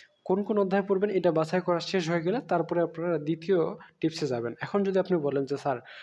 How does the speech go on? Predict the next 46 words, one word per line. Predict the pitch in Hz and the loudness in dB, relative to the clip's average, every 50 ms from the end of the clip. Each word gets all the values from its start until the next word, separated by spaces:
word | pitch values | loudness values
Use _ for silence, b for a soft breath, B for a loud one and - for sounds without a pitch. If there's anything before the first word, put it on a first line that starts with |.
| B B | B B
আপনি | - 139 135 160 165 | -4 -2 0 0 2
তো | 156 160 | 2 2
বলছেন | 151 156 156 156 156 - 196 | 2 2 0 0 0 -2 0
যে | 165 151 | 0 0
কোন | 147 - 170 165 | 0 0 -2 -2
কোন | 156 170 170 | 0 0 0
অধ্যায় | 165 156 156 156 151 156 | 0 0 0 -2 -4 -2
পড়লে | 160 160 156 151 156 156 156 B B B B - | 0 0 2 2 2 0 -2 B B B B -2
পাস | 156 151 - | -2 -2 0
করতে | - - 165 160 - 160 | -2 -4 -2 -2 -2 0
পারবো, | 156 160 151 143 160 196 180 | 0 0 0 0 0 0 0
কোন | - - 160 156 | 0 0 0 0
কোন | 156 160 160 | 2 2 0
অধ্যায় | 151 147 151 151 151 | 0 0 -2 -2 -2
পড়তে | - 190 190 185 - 170 | -2 -2 -2 0 -2 -2
হবে, | 139 123 131 135 | -2 0 0 0
এটা, | 135 147 143 | 0 0 0
আহ, | 143 151 143 139 131 135 135 135 | 0 0 -2 -2 0 0 0 0
আপনাদের | 143 - 160 170 165 170 165 | 0 0 0 0 0 -2 -4
খুঁজে | 165 - 151 147 147 | -4 -4 -2 0 0
বের | 135 127 123 | 0 0 -2
করতে।" | - 127 - - 131 - - | -6 -8 -8 -10 -8 -2 -2
আপনি | 165 - - 214 220 | -2 0 0 0 0
তাহলে | 220 196 190 190 | 2 2 2 2
বলে | 175 180 180 180 | 2 2 2 2
দেন | 170 175 170 | 2 0 -2
কোনটা। | 165 - 170 160 156 165 170 B B B B B - | -2 -4 -4 -4 -4 -4 -6 B B B B B -2
আমি | 147 160 170 180 | 2 4 4 4
আপনাদের | 175 185 190 185 185 180 | 6 4 4 4 4 4
ব্যবসায় | 165 165 165 160 - 185 175 | 4 4 2 2 2 0 0
গণিত | 160 165 180 202 196 - - | 2 2 0 0 -2 -2 -2
পুরো | 196 196 208 202 202 | 2 2 4 2 2
সাবজেক্টটাই | 196 - 160 151 - 175 175 - - 175 170 160 147 | 0 -2 -4 -4 -4 -6 -6 -2 0 0 0 2 0
রিসার্চ | 147 - - 170 165 160 | -2 0 0 0 0 -2
করে | - - 170 160 | -2 0 0 0
দেখেছি। | 156 151 151 151 180 160 156 - 175 208 B B B B B B | 2 0 0 -2 -4 -4 -4 -4 -4 -6 B B B B B B
এখান | - 156 - 190 185 180 | -6 -2 0 -2 -2 -2
থেকে | - 190 190 | -2 0 0
আপনাকে | 180 170 - 180 175 185 202 | 0 2 2 0 0 0 -2
চারটা | 202 - 190 185 - 196 190 | 0 0 0 0 0 -2 -4
চ্যাপ্টার | 190 190 - - 185 180 | -4 -4 -4 -4 -4 -4
পড়লেই | - - 180 180 208 247 262 247 | -2 -2 -2 0 0 -2 -2 -2
আপনি, | 170 160 - 165 185 233 269 311 B B B B B B - | -2 -2 0 0 2 2 0 -2 B B B B B B -8
আম, | 147 143 139 135 135 135 135 139 139 139 | -6 -4 -4 -4 -4 -6 -6 -8 -8 -4
ভালো | 135 147 170 180 170 | -2 0 2 2 2
রেজাল্ট | 165 151 156 156 151 | 2 2 2 2 0